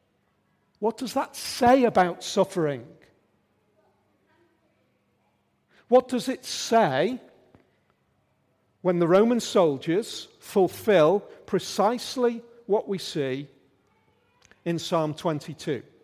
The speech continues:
"Dogs surround me, a pack of villains encircles me."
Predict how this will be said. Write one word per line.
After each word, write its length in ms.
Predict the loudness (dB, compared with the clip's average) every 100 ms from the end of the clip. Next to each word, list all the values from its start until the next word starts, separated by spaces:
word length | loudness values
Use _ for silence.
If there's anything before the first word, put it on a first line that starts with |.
| _ _ _ _ _ _ _ _ _ _ _
"Dogs 300 | 4 4 0
surround 600 | -2 2 4 4 0 -4
me, 100 | -4
a 80 | -4
pack 320 | 0 -2 0
of 140 | -4
villains 480 | 2 4 2 -2 -6
encircles 760 | -8 -8 -2 -2 -2 -6 -8 -10
me." 200 | -12